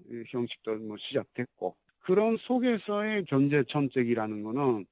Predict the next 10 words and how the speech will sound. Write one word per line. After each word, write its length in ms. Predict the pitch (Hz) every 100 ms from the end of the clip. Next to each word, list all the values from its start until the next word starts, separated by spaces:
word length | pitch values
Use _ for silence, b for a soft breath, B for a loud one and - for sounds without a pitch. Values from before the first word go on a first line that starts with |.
| -
앞으로 380 | 123 - 170 147
시장 1200 | - 165 175 175 170 165 160 156 147 143 139 - - - - 127 -
경제 880 | 156 151 147 143 143 135 131 123 113
활성화에 800 | 156 156 170 143 127 95 - 123
대해서 360 | 135 120 120 104 B B
어음급이 800 | 156 180 214 208 180 156 147 127 -
나타날 440 | 151 180 170 143
수가 180 | 143 127
없다고 380 | 117 - 185 135
봅니다. 420 | 127 113 92